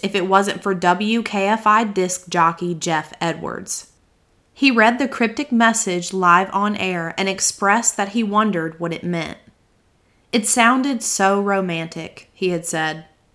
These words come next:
Soon, letters and calls came into the station making the connection to Robin's case from seventeen years ago. Some wondered if the letter was a clue, and comparisons were made to the Zodiac's letters to the press.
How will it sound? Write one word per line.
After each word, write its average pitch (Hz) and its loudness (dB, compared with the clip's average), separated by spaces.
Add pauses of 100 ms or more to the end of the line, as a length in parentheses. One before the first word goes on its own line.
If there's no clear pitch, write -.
(360)
Soon, 190 0 (220)
letters 220 4
and 269 0
calls 190 2
came 202 -2
into 202 -2
the 226 -2
station 202 -2
making 190 -2
the 214 -2
connection 202 -2
to 185 -8
Robin's 175 0
case 190 -2
from 190 -4
seventeen 170 -4
years 160 -8
ago. 147 -12 (800)
Some 294 6
wondered 202 4
if 196 -4
the 202 0
letter 185 4
was 208 2
a 208 -2
clue, 208 -2
and 202 0
comparisons 214 2
were 226 0
made 175 0
to 190 -4
the 180 -2
Zodiac's 180 0
letters 165 -4
to - -10
the 160 -8
press. 160 -6